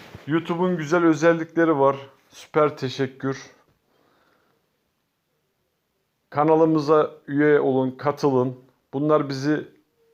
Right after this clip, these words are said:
destekliyor, bize katkıda bulunuyor arkadaşlar. Bunlar bizim daha iyi videolar yapmamızı sağlıyor, sağlayacak. O yüzden arkadaşlar, e, bunlara da, e,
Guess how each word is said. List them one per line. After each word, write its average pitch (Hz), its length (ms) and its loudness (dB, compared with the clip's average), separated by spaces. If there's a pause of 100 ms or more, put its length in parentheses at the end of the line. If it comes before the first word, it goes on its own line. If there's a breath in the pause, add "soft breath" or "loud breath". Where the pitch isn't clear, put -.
(240)
destekliyor, 143 840 -2
bize 135 240 -4
katkıda 139 500 0
bulunuyor 117 380 2
arkadaşlar. 104 680 -4 (1500)
Bunlar 156 340 2
bizim 151 260 -2
daha 151 200 6
iyi 156 180 0
videolar 147 420 2
yapmamızı 143 580 0
sağlıyor, 120 600 0 (600)
sağlayacak. 127 1000 2 (1600 soft breath)
O 185 140 0
yüzden 180 300 2
arkadaşlar, 170 680 2
e, 151 760 -2
bunlara 165 380 2
da, 156 300 4 (280)
e, 139 380 2